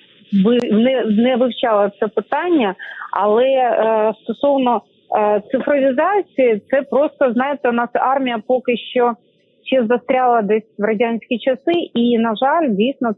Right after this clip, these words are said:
це дуже важливе питання, е, яке треба піднімати і цифровізувати,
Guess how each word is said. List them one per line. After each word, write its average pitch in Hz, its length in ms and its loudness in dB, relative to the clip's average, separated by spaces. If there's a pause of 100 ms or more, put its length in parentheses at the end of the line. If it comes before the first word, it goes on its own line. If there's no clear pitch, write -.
це 208 200 -2 (240)
дуже 240 260 0
важливе 220 460 0
питання, 262 680 -2 (240)
е, 214 180 0
яке 220 240 0
треба 220 260 -2
піднімати 214 680 0
і 202 300 0
цифровізувати, 214 840 -2